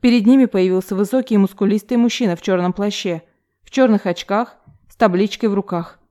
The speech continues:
На ней была написана фамилия Клауса на немецком языке. «О, отлично!»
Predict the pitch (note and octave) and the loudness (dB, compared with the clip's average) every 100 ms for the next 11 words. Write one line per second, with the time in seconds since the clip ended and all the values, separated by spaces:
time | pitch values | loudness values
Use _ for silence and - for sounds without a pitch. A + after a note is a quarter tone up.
0 | _ _ _ _ A3 A3+ A3+ A#3 G#3+ A3 | _ _ _ _ 4 6 6 6 4 4
1 | G#3+ G#3+ C#4 - F3+ G3+ G3 G#3+ G#3+ G#3+ | 4 2 -2 -2 -2 0 2 2 0 0
2 | C4 F3 E3+ F#3 F3+ F3+ F3 - F#3 F3+ | 0 0 -2 -2 0 0 -2 -4 -4 -4
3 | F3+ - F3 - _ _ _ - B3 D#4 | -4 -8 -10 -10 _ _ _ -6 0 2
4 | F#3+ F3+ G#3+ G3 E3+ E3 | 2 0 -2 -4 -6 -8